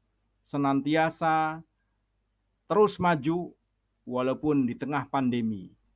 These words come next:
untuk kemajuan usahanya, untuk manfaatnya yang lebih luas kepada masyarakat luas, masyarakat banyak, juga untuk para karyawan,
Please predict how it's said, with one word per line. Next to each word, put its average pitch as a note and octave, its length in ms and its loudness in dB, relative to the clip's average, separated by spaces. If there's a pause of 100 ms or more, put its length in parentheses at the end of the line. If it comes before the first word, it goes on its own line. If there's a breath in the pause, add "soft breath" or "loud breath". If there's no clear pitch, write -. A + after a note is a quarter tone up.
(420)
untuk B2 480 -4
kemajuan C3+ 800 -2 (240)
usahanya, D#3+ 800 -2 (320)
untuk D3+ 560 -2
manfaatnya C3+ 960 -2 (560)
yang C#3 240 2
lebih C#3 320 4
luas D#3+ 320 4
kepada B2+ 640 0
masyarakat C#3 720 -2
luas, F3 400 0 (240)
masyarakat B2+ 560 -4
banyak, E3 400 2 (640)
juga C3 480 0
untuk D3 480 -4
para B2+ 160 0
karyawan, C3 720 -2